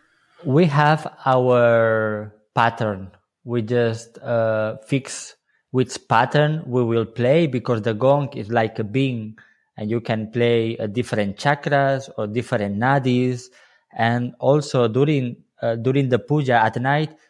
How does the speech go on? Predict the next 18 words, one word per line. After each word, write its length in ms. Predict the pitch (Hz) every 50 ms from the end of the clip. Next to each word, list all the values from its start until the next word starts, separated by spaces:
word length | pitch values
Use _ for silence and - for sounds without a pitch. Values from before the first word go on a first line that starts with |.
| _ _ -
you 120 | 120 131
cannot 460 | 127 - 139 135 131 123 120 - _
play 240 | - 123 120 120 120
it 120 | 110 - - _ _
loud. 440 | 127 113 113 113 110 107 107 104 104 - - 107 - _ _ _
You 120 | - 123 117
have 300 | 120 131 131 - - -
to 120 | - 123 113
be 360 | 104 123 120 120 120 120 117
really 400 | 110 110 120 117 113 117 117 110
subtle, 560 | - - - - 113 113 - - 117 110 107
really 500 | 101 107 113 117 117 113 117 117 117 117
sensitive. 800 | 113 - - 120 117 120 120 113 - 120 - - 113 107 101 -
Otherwise 640 | - 117 123 123 120 120 120 117 113 110 104 - - _ _ _ _ _ _
will 160 | 123 123 120
be 160 | 107 107 123 113
too 180 | - 127 120
much 580 | 110 110 117 110 107 107 107 - - - -